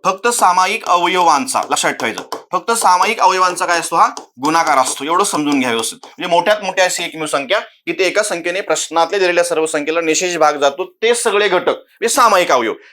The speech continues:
आणि लक्षात ठेवा, लसावीचा अर्थ काय? सामायिक अवयव पण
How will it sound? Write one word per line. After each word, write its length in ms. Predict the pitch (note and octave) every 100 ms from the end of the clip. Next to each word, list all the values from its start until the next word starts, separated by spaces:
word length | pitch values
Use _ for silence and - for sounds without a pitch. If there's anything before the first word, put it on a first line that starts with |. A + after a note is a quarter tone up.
| -
आणि 120 | C#3
लक्षात 180 | E3 A3+
ठेवा, 160 | A3+
लसावीचा 380 | - A#3+ A#3+ A#3
अर्थ 180 | A3+ A3
काय? 160 | A3 A3 _ -
सामायिक 480 | - E3+ F3 A3 A#3+
अवयव 240 | A3+ A3+
पण 200 | A3+ A#3+